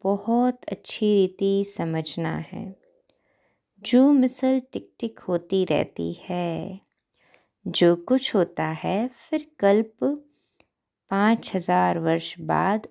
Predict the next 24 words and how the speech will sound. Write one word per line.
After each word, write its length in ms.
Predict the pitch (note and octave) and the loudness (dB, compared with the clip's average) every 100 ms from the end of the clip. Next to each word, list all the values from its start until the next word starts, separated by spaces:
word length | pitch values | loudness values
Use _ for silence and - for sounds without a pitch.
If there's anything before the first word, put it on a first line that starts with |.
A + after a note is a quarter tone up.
| _ | _
हूबहू 760 | - A3+ A#3 A#3 A#3 A#3+ A#3+ | -2 2 4 4 2 2 2
रिपीट 680 | G#3+ E3 E3+ F3+ F#3 - - | 2 0 -2 -2 -2 -6 -8
होगा। 540 | D#3+ D#3 - D#3 - F#3 _ _ _ _ _ _ _ _ _ - | -6 -6 -4 -4 -6 -10 _ _ _ _ _ _ _ _ _ -8
इसको 600 | A3 - - D3+ G3 - - | -6 -6 -4 -2 -2 -4 -4
बहुत 640 | G#3 B3 C#4+ D#4 D4 - - | 0 2 4 2 -2 -14 -10
अच्छी 460 | G3 - - B3+ B3 | -10 -10 -4 2 2
रीति 360 | A#3 - A3 | 2 0 -6
समझकर 760 | G#3+ F3 E3 E3+ - - A#3+ B3+ | -4 -4 -4 -6 -8 -6 -2 0
बेहद 460 | F#3+ F3 F3+ F3 | 0 0 0 -4
का 320 | E3+ - A#3 | -4 -2 0
संन्यास 720 | C4+ - E3 D#3 D#3+ D#3 D#3+ - | -2 -4 -4 -2 -4 -4 -8 -12
करना 380 | - D3+ D#3 D#3+ | -16 -10 -8 -8
है।" 260 | D#3 - - _ _ _ _ _ _ - | -10 -16 -18 _ _ _ _ _ _ -8
यहाँ 220 | F3 E3 E3 | -6 -4 -2
हद 240 | D3+ D3+ | -4 -4
की 160 | - G3+ | -2 0
तो 160 | G#3+ | 2
बात 280 | G3 G3+ G3+ | 4 2 2
नहीं 100 | B3 | 0
है 80 | F#4+ | 2
ना, 60 | |
बेहद 460 | D#4+ F3 F#3+ G#3+ A3 | 2 2 2 0 -2
की 220 | - F3+ | -4 -8
बात 320 | E3 F3 - | -4 -6 -6